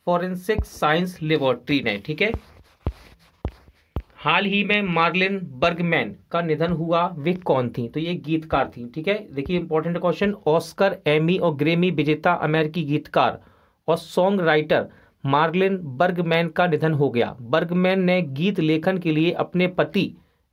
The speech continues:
एलन बर्गमैन के साथ सहयोग किया था।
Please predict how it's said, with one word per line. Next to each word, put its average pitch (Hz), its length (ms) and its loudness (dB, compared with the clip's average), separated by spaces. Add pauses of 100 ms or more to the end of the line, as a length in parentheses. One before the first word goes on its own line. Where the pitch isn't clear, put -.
एलन 185 360 2
बर्गमैन 160 520 0
के 165 180 0
साथ 156 320 2
सहयोग 160 500 0
किया 135 220 2
था। 95 280 -10